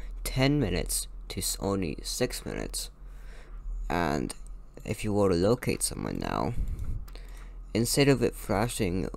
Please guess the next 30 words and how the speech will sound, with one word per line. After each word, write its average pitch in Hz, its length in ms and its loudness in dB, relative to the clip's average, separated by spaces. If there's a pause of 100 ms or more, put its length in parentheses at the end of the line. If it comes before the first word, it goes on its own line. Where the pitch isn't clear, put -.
red 107 340 6
and 101 280 4
blue 107 420 6
like - 320 0
a 69 80 4
cop, - 560 -2 (500)
it - 60 -2
will 113 120 6
now 110 300 2
show, 78 640 0 (540)
um, 73 280 0
red 85 560 2
and 55 280 -4
gray. 71 480 0 (640)
Because 117 320 2
it 113 60 4
used 104 480 -2
to - 80 0
flash 80 580 0
red 98 320 2
and 92 200 2
blue, 92 480 2 (600)
um, 67 420 2 (100)
now 85 220 0
that 90 140 2
we 98 80 4
have 95 100 0
the - 80 -4
police 113 320 2
scanners, 65 600 -2